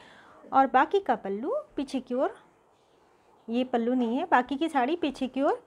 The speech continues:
fix कर दी है, pin लगा ली है। अब ये जो pleat वाला भाग है इसे हमने यूँ रखा,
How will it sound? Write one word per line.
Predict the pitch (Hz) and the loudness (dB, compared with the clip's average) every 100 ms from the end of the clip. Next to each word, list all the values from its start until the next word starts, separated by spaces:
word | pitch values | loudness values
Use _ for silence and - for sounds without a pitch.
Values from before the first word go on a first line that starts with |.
| _ - | _ -8
fix | 277 - | -8 -8
कर | - 208 | -8 -8
दी | 190 240 | -4 -4
है, | 320 | -4
pin | 330 247 | -2 -2
लगा | 185 165 | -2 -6
ली | 165 185 | -10 -12
है। | 202 - _ _ _ _ _ _ _ _ - | -14 -18 _ _ _ _ _ _ _ _ 2
अब | 330 339 | 2 4
ये | 370 | 2
जो | 403 | 0
pleat | 403 320 320 | 2 0 2
वाला | 240 202 196 | -2 -6 -8
भाग | 190 190 185 | -12 -12 -8
है | 262 359 403 - - - - - - - - | -6 -6 -10 -20 -20 -20 -20 -20 -20 -18 -10
इसे | 247 285 | -6 -2
हमने | 262 208 226 330 381 - - - - - - - - - - - - - | 0 0 -2 -4 -6 -16 -20 -20 -20 -20 -20 -20 -20 -20 -20 -20 -20 -8
यूँ | 233 240 | -2 0
रखा, | 233 233 330 | -2 -6 -6